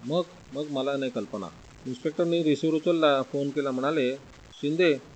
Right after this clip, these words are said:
मी मगाशी जो मेसेज वायरलेसवाल्यांना घ्यायला सांगितला, त्यातील एक बाई आली होती. फक्त मुलाचा शोध करा." सुगंधा बाहेर जायला मिळाली, तेवढ्यात इन्स्पेक्टर तिला म्हणाले, "डॉक्टर, तुम्हाला काही समजलं तर लगेच कळवा. आम्हाला तुमची मदत हवी आहे." "तुम्हाला?" सुगंधा म्हणाली,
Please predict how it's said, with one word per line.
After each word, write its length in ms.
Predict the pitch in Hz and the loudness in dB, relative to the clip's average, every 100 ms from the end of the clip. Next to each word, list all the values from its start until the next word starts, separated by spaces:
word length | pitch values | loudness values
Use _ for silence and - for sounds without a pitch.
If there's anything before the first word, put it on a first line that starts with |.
| - | -10
मी 80 | 131 | -6
मगाशी 420 | 135 139 139 156 | -2 -2 -2 -2
जो 260 | 143 160 156 | 0 0 0
मेसेज 460 | 139 123 156 147 | -2 -2 -2 -2
वायरलेसवाल्यांना 720 | 135 127 135 147 143 139 143 143 | 0 0 2 0 0 -2 -2 -4
घ्यायला 340 | 107 110 131 | -4 -2 -2
सांगितला, 520 | 135 139 156 147 117 123 - | -4 -4 0 2 2 -2 -8
त्यातील 360 | 120 - 151 | -8 -2 0
एक 180 | 151 143 | 0 0
बाई 200 | 131 139 | 0 4
आली 200 | 147 147 | 4 4
होती. 280 | 143 120 101 - - - | 0 0 -6 -8 -20 -16
फक्त 180 | 120 170 | -4 0
मुलाचा 360 | 151 143 151 160 | 4 4 4 4
शोध 180 | 165 156 - | 4 0 2
करा." 160 | 120 90 - - | 0 -2 -12 -20
सुगंधा 380 | - 127 156 165 | -10 -4 0 2
बाहेर 260 | 156 156 165 | 6 6 6
जायला 200 | 160 160 | 4 4
मिळाली, 360 | 160 160 139 | 2 2 0
तेवढ्यात 300 | 135 135 147 147 | 0 0 0 0
इन्स्पेक्टर 420 | 135 - 135 147 139 | -2 -2 -2 -2 -2
तिला 160 | 131 | 0
म्हणाले, 280 | 120 110 101 95 - - | 0 -2 -6 -12 -14 -4
"डॉक्टर, 380 | 127 - 185 135 - - - | -2 4 6 6 0 -16 -8
तुम्हाला 260 | 131 135 | -4 -2
काही 180 | 147 147 | 0 0
समजलं 500 | - 139 151 156 160 | 0 2 2 4 4
तर 140 | 151 147 | 4 -2
लगेच 320 | 135 151 147 | 0 -2 0
कळवा. 300 | 151 127 104 - - - - - | 4 4 4 -2 -20 -20 -14 -6
आम्हाला 280 | 131 151 147 | 0 2 2
तुमची 260 | 151 160 | 0 0
मदत 320 | 143 135 143 | 0 0 0
हवी 220 | 127 113 98 | 0 -2 -6
आहे." 80 | 85 - - - | -10 -20 -20 -8
"तुम्हाला?" 340 | 139 160 214 | 0 2 4
सुगंधा 640 | 214 - - 127 135 135 123 | 2 -6 -12 -8 -6 -4 -2
म्हणाली, 360 | 113 104 98 | -4 -6 -12